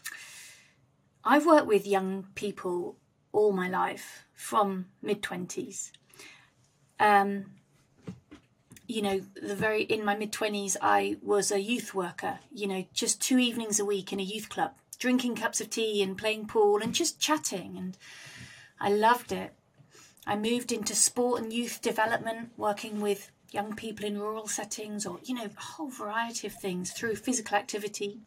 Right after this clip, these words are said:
Ended up in a college, sixteen to nineteen-year-olds, teaching. Very quickly realised that I wasn't interested in,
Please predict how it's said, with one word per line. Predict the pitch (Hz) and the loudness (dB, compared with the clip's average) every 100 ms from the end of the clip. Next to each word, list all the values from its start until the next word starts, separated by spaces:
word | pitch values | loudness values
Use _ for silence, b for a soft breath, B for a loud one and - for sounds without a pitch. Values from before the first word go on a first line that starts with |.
| _ _ B B B B B B B B | _ _ B B B B B B B B
Ended | 220 226 | -2 0
up | 226 220 | 0 0
in | 214 | -6
a | |
college, | 208 - 226 233 233 - | -4 2 4 4 0 0
sixteen | - 262 - 226 214 | 0 0 -4 -4 -4
to | 226 | -2
nineteen-year-olds, | 220 214 233 226 220 208 208 214 - - B B B | -4 -2 -4 -2 0 0 -2 -4 -6 -8 B B B
teaching. | - 254 233 - 220 208 208 b b b | 0 0 2 0 0 -4 -6 b b b
Very | - 208 214 262 254 254 | -16 -10 6 8 8 6
quickly | 233 254 - 214 208 | 2 -2 -2 -2 -2
realised | 220 214 202 190 185 | 0 4 6 4 2
that | 214 | 0
I | 214 | 0
wasn't | 220 202 208 | 0 -2 -4
interested | 196 202 180 - 190 185 | -6 -4 -4 -2 -2 -2
in, | 185 | -6